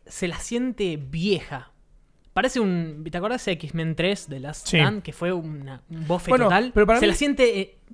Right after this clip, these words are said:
Speaker 1: de ese estilo,
Speaker 2: a mí
Speaker 1: una
Speaker 2: me parece,
Speaker 1: película
Speaker 2: me, me da,
Speaker 1: antigua.
Speaker 2: con esta película me dio la sensación que, que ya se había estrenado hace como dos años, ¿entendés? Como que venía prometiéndose, estirándose, no sé por qué, como que, es más,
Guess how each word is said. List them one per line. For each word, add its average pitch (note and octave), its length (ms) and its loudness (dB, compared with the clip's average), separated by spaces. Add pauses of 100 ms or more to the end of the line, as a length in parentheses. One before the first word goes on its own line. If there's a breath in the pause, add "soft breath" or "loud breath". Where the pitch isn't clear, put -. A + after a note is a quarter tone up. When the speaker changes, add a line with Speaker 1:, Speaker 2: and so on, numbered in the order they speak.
Speaker 1:
de F#3 180 -2
ese B3+ 160 -2
estilo, D#3+ 520 -4
Speaker 2:
a E3 60 4
mí G3 60 6
Speaker 1:
una A#3 60 8
Speaker 2:
me - 40 0
parece, A#3+ 220 8
Speaker 1:
película - 20 -
Speaker 2:
me, G3 100 4
me F#3 80 4
da, - 60 8
Speaker 1:
antigua. E3+ 180 6
Speaker 2:
con F#3 80 2
esta G3+ 140 4
película A3 180 8
me G3+ 60 6
dio F#3+ 80 8
la F#3+ 80 6
sensación F3 340 2
que, G3+ 300 2 (560 soft breath)
que F3+ 80 -2
ya C4 80 4
se A#3+ 80 4
había B3+ 100 8
estrenado A#3+ 320 8
hace F#3+ 220 6
como E3 200 4
dos F#3+ 220 4
años, D3 380 4
¿entendés? D#3+ 440 0 (220 soft breath)
Como D#3+ 160 -2
que E3 80 0
venía A3 420 4
prometiéndose, A3 880 2
estirándose, G#3+ 720 4
no G#3 100 2
sé G3+ 140 4
por G#3+ 120 2
qué, C4 120 0
como A3+ 180 4
que, G#3 160 8
es G3+ 80 2
más, A#3+ 240 4